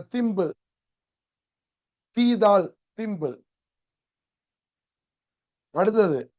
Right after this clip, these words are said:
So, பி. So, பி என்று இதை சொல்லியிருக்கார். தீதாள் தலை. இப்ப திம்பிள் ஹெட்ன்னு சொல்லலாம். அல்லது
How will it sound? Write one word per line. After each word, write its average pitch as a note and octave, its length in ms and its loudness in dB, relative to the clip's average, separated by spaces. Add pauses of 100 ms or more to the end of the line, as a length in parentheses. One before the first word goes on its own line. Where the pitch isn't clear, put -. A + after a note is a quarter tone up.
(760)
So, - 120 -4 (120)
பி. B3 160 2 (1120)
So, F#3 80 -10 (100)
பி A#3 160 0
என்று C4+ 260 4
இதை C4 120 8
சொல்லியிருக்கார். F3+ 520 -2 (140)
தீதாள் B3+ 520 4 (120)
தலை. G#3 320 4 (1400)
இப்ப F3+ 160 -6 (140)
திம்பிள் A#3+ 440 2
ஹெட்ன்னு A#3 460 6
சொல்லலாம். E3 480 0 (580)
அல்லது A3+ 400 2